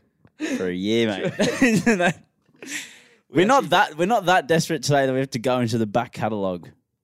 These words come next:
Speaker 2: Yeah, you're right. We're at fi-, are we at fifty-five?
Speaker 1: Yeah.
Speaker 2: Jeez, it goes quick, doesn't
Speaker 1: We're,
Speaker 2: it?
Speaker 1: we're not into the vault. We're not into vault category.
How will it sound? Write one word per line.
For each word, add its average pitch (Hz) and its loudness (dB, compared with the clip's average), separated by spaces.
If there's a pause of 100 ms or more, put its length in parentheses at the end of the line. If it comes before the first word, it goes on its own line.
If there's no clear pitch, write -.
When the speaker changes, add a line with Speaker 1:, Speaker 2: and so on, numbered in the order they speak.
(220)
Speaker 2:
Yeah, 139 0
you're 120 -4
right. 90 -10
We're 117 -8
at 123 -10
fi-, 135 -10
are - -8
we 180 -2
at - -6
fifty-five? 135 -20 (220)
Speaker 1:
Yeah. 131 2 (140)
Speaker 2:
Jeez, 139 -20
it - -20
goes 76 -20
quick, - -20
doesn't - -14
Speaker 1:
We're, 151 2
Speaker 2:
it? 147 -4
Speaker 1:
we're 156 -4
not 175 0
into 170 -4
the 156 -2
vault. 120 -2
We're 123 -4
not 160 0
into 165 -4
vault 101 -4
category. 95 -16